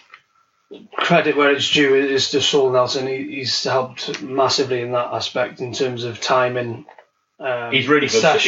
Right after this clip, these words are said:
Speaker 2: He's really, really good, Saul, isn't he?
Speaker 1: organisation is, is outstanding. Um, so he's obviously, we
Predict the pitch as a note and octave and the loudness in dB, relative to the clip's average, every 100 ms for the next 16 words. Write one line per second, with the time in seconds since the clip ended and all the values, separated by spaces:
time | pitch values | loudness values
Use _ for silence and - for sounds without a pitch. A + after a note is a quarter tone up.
0 | D3 D#3+ E3 C#3 C3 B2+ D#3 D#3+ A2 - | 2 4 4 4 4 4 4 4 4 4
1 | C#3 C3+ C#3+ C3+ - A#2 B2 B2 C3 A2+ | 4 4 2 2 -2 -6 -8 -8 -8 -10
2 | A2 B2 B2 - C3+ C3 C3+ A2+ A2+ A2+ | -8 -6 -6 -6 -6 -4 -4 -4 -4 -4
3 | A2+ A2 - - - - - - - B2 | -4 -8 -14 -20 -20 -16 -16 -10 -2 0
4 | C#3 A#2 G#2+ C3+ A#2 A2+ A#2 G2 - - | 0 0 0 0 -2 -2 -4 -6 -14 -20
5 | - - - D4 | -18 -10 -8 -8